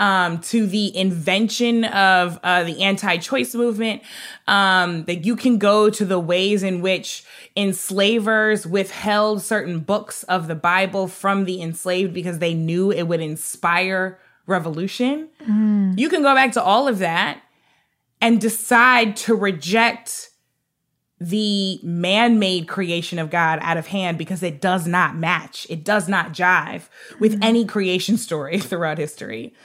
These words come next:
Speaker 1: Not the Christian one, not the Judeo-Christian one, not any of them.
Speaker 2: Mm-hmm.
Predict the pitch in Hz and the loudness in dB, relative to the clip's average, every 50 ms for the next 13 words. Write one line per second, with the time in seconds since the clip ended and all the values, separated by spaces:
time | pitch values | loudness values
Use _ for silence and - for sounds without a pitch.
0 | - - _ - 185 180 - 180 170 - - 277 - - - 240 233 226 220 202 | -20 -10 _ 0 0 0 0 -4 -4 0 0 0 0 2 0 2 2 4 4 4
1 | 180 175 160 170 156 180 175 196 202 208 208 208 220 208 202 202 202 196 208 220 | 2 2 0 -4 -6 -2 -2 0 2 2 0 0 -2 -2 -2 0 0 2 2 2
2 | 233 226 226 226 214 175 151 156 - - - - - - _ - - - 269 220 | 2 2 2 0 0 -2 -4 -8 -10 -14 -14 -14 -14 -18 _ -20 -16 -8 -4 -2
3 | 196 202 208 202 | 0 0 -2 -2